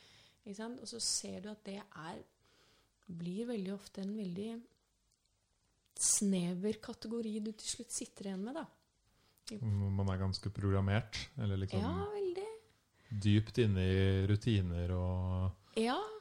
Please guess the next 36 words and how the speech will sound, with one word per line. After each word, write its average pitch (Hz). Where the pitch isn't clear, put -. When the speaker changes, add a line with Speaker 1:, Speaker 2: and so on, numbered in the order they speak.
Speaker 1:
og 127
Speaker 2:
mye 107
er 107
styrt 104
fra 107
underbevisstheten, 101
var 107
det 107
en 110
annen 95
som 101
sa 95
på -
podcasten 104
her. 131
Speaker 1:
Ja, 180
Speaker 2:
At, 113
Speaker 1:
klart. 104
Speaker 2:
eh, 101
hva 95
var 87
det? 127
Åt-, 110
sytti -
eller 104
åtti -
prosent 110
av 101
ting 101
du 101
gjør 98
er 120
liksom 98
underbevisste 92
handlinger. 90
Speaker 1:
Ja. 175